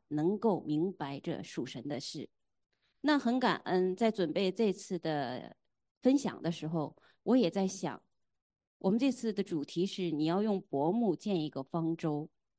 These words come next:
那安排是第三讲，那舒大哥前两面，前两讲我就在猜，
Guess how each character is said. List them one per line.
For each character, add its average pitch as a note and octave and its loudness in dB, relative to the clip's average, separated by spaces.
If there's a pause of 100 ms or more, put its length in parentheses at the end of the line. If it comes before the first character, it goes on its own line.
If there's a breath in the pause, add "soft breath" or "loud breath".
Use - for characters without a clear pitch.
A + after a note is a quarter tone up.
(240)
那 B3 0
安 B3 0
排 F#3 -2
是 F#3+ -6
第 A3 -6
三 G3+ -2
讲， F3 -6 (180)
那 F#3+ -6
舒 A#3 -4
大 A3+ 0
哥 G#3 -2
前 G3 -2
两 G3 0
面， E3 0
前 G3 0
两 A3 2
讲 C#3 -6
我 D3+ -2
就 F#3+ -6
在 A#3 0
猜， A#3 -6